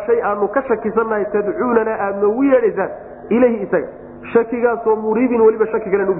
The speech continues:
nagu sii riday, shaki kalena sii gelinay." Macnaheedu waxa weeye, markii Nabiyullaahi Muusa calayhi salaam laga warramay, ayaa si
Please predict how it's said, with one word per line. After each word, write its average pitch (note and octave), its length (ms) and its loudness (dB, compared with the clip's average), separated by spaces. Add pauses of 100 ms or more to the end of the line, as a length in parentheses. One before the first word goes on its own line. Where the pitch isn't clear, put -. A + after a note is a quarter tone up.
nagu G3 260 2
sii E3+ 100 4
riday, D3+ 240 4 (280)
shaki A#3 220 2
kalena F3+ 280 -2
sii D#3+ 100 0
gelinay." C3 240 0 (440)
Macnaheedu A3 340 0
waxa A3+ 160 0
weeye, E3+ 200 0 (580)
markii A3+ 260 0
Nabiyullaahi A3+ 420 0
Muusa A3+ 320 -2
calayhi A3 240 -4
salaam G#3+ 240 -2
laga A3+ 140 2
warramay, F#3+ 340 0 (560)
ayaa G#3+ 340 0 (140)
si B3+ 100 -8